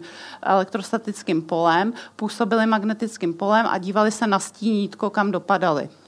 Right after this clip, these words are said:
ty jednotlivé ionty. A samozřejmě, čím lehčí byl ten ion, tak magnet ho odklonil víc, odklonil tu dráhu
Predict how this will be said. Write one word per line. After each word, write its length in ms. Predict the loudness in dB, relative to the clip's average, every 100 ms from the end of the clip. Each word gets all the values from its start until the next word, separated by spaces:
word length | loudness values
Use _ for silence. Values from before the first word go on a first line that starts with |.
| -6
ty 80 | -2
jednotlivé 580 | -2 -2 -4 -2 0 0
ionty. 340 | -4 -6 -10 -14 -20 -16 -8
A 60 |
samozřejmě, 580 | 0 2 2 2 2 2
čím 440 | 0 2 4 4 0 -2
lehčí 520 | 4 4 2 -4 2
byl 160 | 2 4
ten 220 | 2 2
ion, 340 | 2 2 2
tak 220 | 0 0
magnet 420 | 2 2 2 0 2
ho 180 | 0
odklonil 680 | 2 0 0 0 2 2 0
víc, 480 | 0 0 -2 -4 -10
odklonil 480 | -8 -2 0 0 -2
tu 120 | -2
dráhu 600 | 2 4 4 2 -2